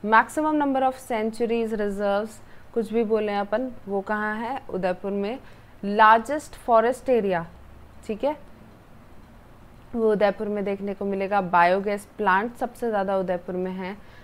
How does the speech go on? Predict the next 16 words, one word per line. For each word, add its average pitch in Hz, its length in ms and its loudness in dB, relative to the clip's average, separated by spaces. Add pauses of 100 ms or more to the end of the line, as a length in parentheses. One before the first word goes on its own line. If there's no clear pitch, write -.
(200)
ग्राम 208 440 2
पंचायत, 226 760 0 (300)
that 185 220 -2
is 190 160 -6 (100)
five 202 200 0
hundred 202 420 -6
forty-four 208 540 -2 (100)
in 220 120 -2
number, 190 320 -4 (480)
ये 190 140 0
कहाँ 208 380 -4
है? 233 200 -6 (400)
उदयपुर 190 400 -2
में 208 200 -4
है। 226 200 -6 (120)
पंचायत 208 600 2